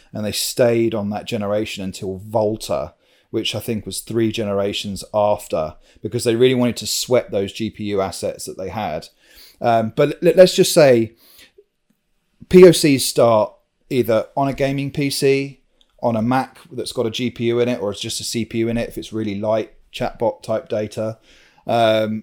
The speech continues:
or, you know, a server in a broom cupboard somewhere, right? That's where those P O Cs start. That's where those experiments start. They'll work on very relatively small data sets. They'll start bare metal Linux and build up to their framework.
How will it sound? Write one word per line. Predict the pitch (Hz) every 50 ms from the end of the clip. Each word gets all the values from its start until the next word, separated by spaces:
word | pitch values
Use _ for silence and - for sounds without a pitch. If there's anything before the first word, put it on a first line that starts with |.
| - _
or, | - 143 131
you | 131 123
know, | 120 117 113
a | 107 110 -
server | - - 151 139 139 131 131 131
in | 127
a | 120
broom | 120 123 131 131 127 127 123
cupboard | 127 123 107 110 104 98
somewhere, | - - 107 98 98 92 87 80 78 101 - _ -
right? | 104 101 104 110 107 -
That's | - 135 143 139 -
where | 160 147
those | 135 139 131 -
P | - - 135 123
O | 117 113
Cs | - - 117 113 107 -
start. | - - 110 98 92 90 - - _ _ _ _ _
That's | - 131 131 - -
where | 139 135 131
those | 127 120 117 110 123
experiments | 101 - - - - 120 113 110 107 104 101 - -
start. | - - 113 95 87 82 78 - - _ _ _ _ _ _ _ _ -
They'll | 120 123
work | 123 131 135 147 147 - 156
on | 135 123
very | 127 120 120 120
relatively | 123 131 131 131 - - 127 117 117
small | 110 - - 127 120 117 113
data | 110 107 110 110 - 117 110
sets. | - 127 123 131 - - - - - - _ _ _ _ _
They'll | - 110 113 113 110 107
start | - - - - - 139 131 127 - 110 - -
bare | 143 135 139 139
metal | 135 135 123 - - 123 117
Linux | 113 120 120 123 127 127 - -
and | 117 113 113 -
build | 123 117 110 117 117
up | 113 101 -
to | - -
their | 117 113 110 104
framework. | - - 117 110 113 110 110 113 113 120 120 - - _